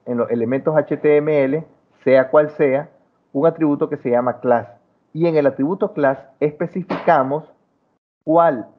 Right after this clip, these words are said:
es la hoja de estilo, la clase que queremos que utilice.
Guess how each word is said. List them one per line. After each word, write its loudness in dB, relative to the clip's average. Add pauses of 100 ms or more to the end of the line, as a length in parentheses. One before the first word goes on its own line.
es -6
la -6 (260)
hoja -2
de 0
estilo, -6
la -6
clase 0 (400)
que -6
queremos -2
que -6
utilice. -8